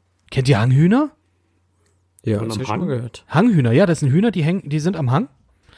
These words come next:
Speaker 1: Und weißt du, wie du so
Speaker 2: Ja.
Speaker 1: einen Hanghuhn fängst? Die leben halt am Hang. Und du schleichst dich an die an und dann schreist du ganz laut, „Hanghuhn, Hanghuhn!“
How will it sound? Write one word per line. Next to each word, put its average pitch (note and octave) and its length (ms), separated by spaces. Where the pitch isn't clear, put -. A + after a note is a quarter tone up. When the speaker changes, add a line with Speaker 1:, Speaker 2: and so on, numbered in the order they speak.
Speaker 1:
Und B2+ 100
weißt E3 200
du, F#3 60
wie F3+ 40
du F3 80
so E3+ 60
Speaker 2:
Ja. D#3+ 60
Speaker 1:
einen C3 100
Hanghuhn D3+ 300
fängst? - 420
Die C#3 60
leben E3 240
halt D#3 140
am A#2+ 120
Hang. C3+ 240
Und B2 480
du B2+ 100
schleichst D#3+ 340
dich E3+ 140
an C3 80
die B2 140
an D#3+ 160
und B2 460
dann A#2 500
schreist E3+ 340
du - 40
ganz F3 160
laut, C#3 140
„Hanghuhn, A3 300
Hanghuhn!“ A#3+ 340